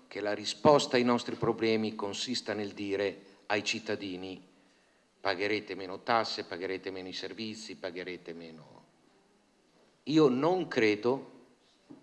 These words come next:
che questo sia il futuro rispetto ai problemi che abbiamo. Anzi, io penso che noi,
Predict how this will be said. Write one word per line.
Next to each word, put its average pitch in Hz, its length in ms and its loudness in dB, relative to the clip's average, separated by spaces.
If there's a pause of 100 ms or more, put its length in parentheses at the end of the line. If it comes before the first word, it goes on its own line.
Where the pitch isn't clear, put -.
(380)
che - 240 -2
questo 143 480 0
sia 117 520 0
il 120 180 -6
futuro 98 760 -8 (720)
rispetto 139 600 2
ai 139 80 2
problemi 101 420 -2
che 92 120 -10
abbiamo. - 420 -12 (1600)
Anzi, 110 480 2
io 170 240 0
penso 127 680 -2 (960)
che 127 140 4
noi, 107 320 6